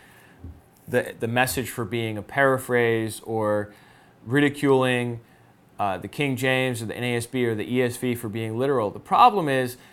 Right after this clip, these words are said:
that what we're, we're, we're not really engaging with the reasons behind these things, why these things are the way they are, and we're not taking these Bible translations on their own terms. Uh,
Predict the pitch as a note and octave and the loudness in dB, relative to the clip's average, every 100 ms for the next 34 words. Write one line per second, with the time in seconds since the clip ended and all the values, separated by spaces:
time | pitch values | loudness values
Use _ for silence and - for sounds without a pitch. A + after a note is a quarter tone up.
0 | - - C3 B2 - - - - _ - | -20 0 0 2 -4 -18 -20 -20 _ -20
1 | - - - D3 D#3 E3+ E3 D#3+ D3 D3+ | -20 -20 -10 -2 0 0 -2 -2 -2 0
2 | E3+ F#3 F#3 E3 C#3+ B2 C#3 D#3 D3+ C3 | 2 2 2 2 2 2 4 4 2 -2
3 | A#2 A2+ - B2 A#2+ B2 A#2 C#3+ C3+ C3 | -2 -6 -8 -6 -4 -4 0 0 0 -4
4 | - A#2 A#2 B2+ C3 C#3 C#3+ C3+ C#3 C#3 | -4 -6 0 0 0 0 -4 -4 -8 -8
5 | - - A#2 B2+ C3 A#2 C3 A#2+ A#2+ B2 | -12 -4 0 2 0 -4 -6 -2 0 0
6 | A#2+ A#2 A2+ A#2 C3 D3+ - - - C3 | 0 0 0 0 0 -2 -12 -20 -10 -4
7 | C3 C#3 D#3+ - - E3 D#3+ D#3 C3+ A#2+ | 0 2 0 -2 -2 -2 -2 -2 -2 4
8 | A#2 C#3+ C#3+ D3+ C#3+ C3 C#3+ C3+ C#3+ A#2+ | 4 4 2 -2 -2 -2 -2 -4 -4 -2
9 | B2 B2 A#2+ B2 A#2+ C#3+ D#3+ G3 - - | -2 -2 -2 -4 -4 -4 -4 -6 -14 -18
10 | - - - _ A2+ A2 | -20 -20 -20 _ 0 0